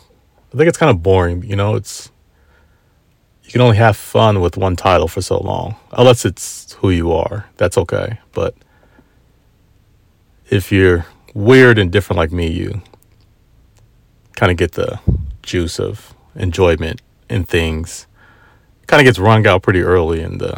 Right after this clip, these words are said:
especially the peaks of it, 'cause there's a come down of it. So I, I don't know. I gotta, gotta be, you know, fu-, gotta have fun with it. I gotta be open too, because, you know, a lot of things in my life don't, don't really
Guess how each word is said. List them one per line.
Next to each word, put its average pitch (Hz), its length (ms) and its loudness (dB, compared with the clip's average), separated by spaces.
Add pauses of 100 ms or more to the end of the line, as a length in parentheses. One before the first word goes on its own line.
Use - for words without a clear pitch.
especially - 360 2
the 85 80 -2
peaks 92 300 -4
of 90 120 -6
it, - 120 -12
'cause 87 160 -6
there's 90 200 -8
a - 80 -12
come 87 260 -4
down 82 240 -4
of - 140 -10
it. - 100 -12
So - 120 2
I, - 160 6
I 82 160 2
don't 151 120 0
know. 127 80 4
I 110 240 0 (220)
gotta, 175 260 0 (400)
gotta 147 220 0
be, 117 320 0 (1700)
you 104 80 -4
know, 85 160 0
fu-, - 360 -8
gotta 160 240 6
have 131 160 6
fun 117 220 4
with 90 160 -2
it. - 220 -6
I 107 100 -6
gotta 120 200 2
be 110 240 -2
open 101 380 -2
too, 95 260 -4
because, - 640 -8 (920)
you 123 60 -16
know, 104 100 -12
a 104 60 -4
lot 107 100 2
of 110 80 -6
things 98 260 0
in 85 320 -6 (1300)
my 92 140 0
life 82 560 -2
don't, - 460 -8
don't 120 240 4
really 87 400 0